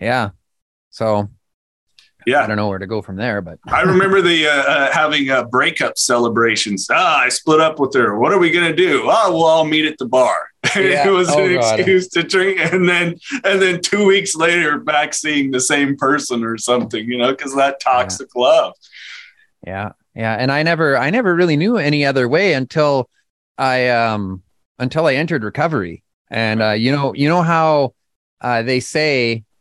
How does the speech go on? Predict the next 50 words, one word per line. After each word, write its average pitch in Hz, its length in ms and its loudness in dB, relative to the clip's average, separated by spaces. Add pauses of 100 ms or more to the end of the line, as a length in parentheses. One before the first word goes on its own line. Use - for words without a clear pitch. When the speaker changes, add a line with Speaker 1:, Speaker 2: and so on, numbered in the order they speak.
(520)
Speaker 1:
you 143 80 -2
know, 143 100 0
like, 175 160 0
if 190 140 0
I, 185 80 0
it, 175 180 2
it, 190 240 -2
in, 180 220 0
in 185 200 0
my, 175 180 2
in 151 240 0
my 156 100 2
active 139 340 -2
addiction, 113 640 -4 (100)
I, 123 220 -2
I 123 260 -2
would, 113 380 0 (680)
you 107 60 -10
know, 113 80 -2
if 120 100 -2
I, 127 120 0
if 131 180 -2
I 131 80 2
wasn't 139 380 0
with 143 200 -2
a 131 120 2
woman, 113 480 0
I 117 160 -2
was 107 420 -6 (160)
actively 123 480 -4
seeking 110 520 -2
out, 98 280 -4
you 98 60 -8
know, 98 100 -4
always 113 360 -2
seeking, 117 380 -4
seeking, 104 380 -8
seeking. 117 380 -6
And, 98 200 -12
and 127 140 -8
looking 170 240 -4
back 147 220 0
now, 156 240 0
I, 123 140 0
I 123 40 -2
came 147 220 -2
to 113 60 -4
realize 117 500 0
that, 113 180 0
like, 110 240 -2